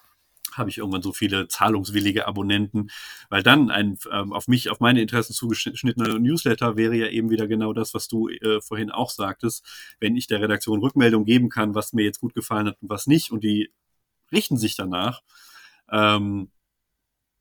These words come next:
dann macht das auch nochmal große Freude. Und ich glaube, das ist im Moment so eins meiner Vorhaben, auch noch mehr in diese Richtung zu gehen. Ähm, der Journalismus, es entwickelt sich ja auch gerade die Frage nach der sogenannten, äh, dritten Säule neben Rundfunk und Presse,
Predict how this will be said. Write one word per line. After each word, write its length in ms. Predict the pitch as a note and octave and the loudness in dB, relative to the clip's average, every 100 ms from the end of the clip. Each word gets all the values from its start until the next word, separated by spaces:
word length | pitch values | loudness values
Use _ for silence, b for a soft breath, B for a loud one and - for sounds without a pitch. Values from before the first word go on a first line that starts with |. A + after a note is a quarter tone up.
| _ _ _ _ | _ _ _ _
dann 180 | - G2+ | -8 -6
macht 320 | G2+ G#2 - | -4 -6 -6
das 140 | G#2+ - | -8 -6
auch 120 | A2 | -4
nochmal 300 | G#2+ G2 F#2 | -4 -4 -6
große 320 | F2 F2+ - | -6 -8 -10
Freude. 420 | - F2+ F2+ F#2 | -14 -10 -8 -8
Und 100 | F#2+ | -10
ich 80 | F#2 | -8
glaube, 240 | - G2+ G2+ | -6 -4 -6
das 160 | F#2+ | -8
ist 120 | G#2 | -10
im 60 | G2+ | -8
Moment 280 | G2 G2 F#2+ | -6 -6 -6
so 120 | G#2 | -8
eins 340 | F#2 G2 - | -8 -8 -6
meiner 480 | G2 F#2 F#2+ F#2 F#2 B B B B B B _ _ _ | -4 -4 -4 -4 -6 B B B B B B _ _ _
Vorhaben, 680 | - - A2+ G#2 G#2 G2+ G2+ | -14 -2 0 0 0 0 -2
auch 160 | G2+ - | -6 -8
noch 100 | G2 | -6
mehr 260 | G#2 G#2+ | -2 -2
in 80 | G2+ | -2
diese 180 | G#2 G2+ | -4 -4
Richtung 340 | G2+ - G2 | -6 -6 -8
zu 180 | - G2+ | -8 -8
gehen. 540 | G2 G2+ G2+ G2+ G2+ F#2 | -2 0 2 0 -4 -4
Ähm, 380 | F#2+ F#2+ F#2+ F#2 | -6 -4 -4 -4
der 120 | G2 | -6
Journalismus, 760 | - G2+ G#2+ - A2 - - G2 - - _ | -6 -4 -4 -2 -4 -4 -8 -12 -14 -18 _
es 140 | G#2+ | -12
entwickelt 380 | G#2+ G#2 B2 A#2 | -8 -6 -4 -4
sich 140 | A#2 | -4
ja 60 | A2+ | -4
auch 120 | G2+ | -4
gerade 200 | A2 F#2 | -8 -8
die 120 | G2 | -8
Frage 340 | G#2 A2 G#2 G#2 | -6 -2 -2 -2
nach 140 | G2+ | -4
der 100 | G#2+ | -6
sogenannten, 640 | G#2 A2 G#2 G2+ G2+ G2+ G2 B B B B B - | -6 -4 -4 -4 -4 -6 -6 B B B B B -6
äh, 600 | G2 F#2+ F#2+ F#2+ - A2 | -4 -4 -6 -8 -6 -6
dritten 460 | G#2+ C#3 - B2+ | -2 -2 2 0
Säule 600 | G#2 G#2 A#2 C#3+ D3+ D3 C3 | 2 2 4 6 8 8 8
neben 260 | A#2+ A#2 | 6 4
Rundfunk 580 | G2+ A#2 C3+ - B2+ A2 | 2 2 2 2 0 0
und 160 | A2 G2+ | -6 -6
Presse, 560 | - B2 - C3 B2+ | -4 -4 0 0 0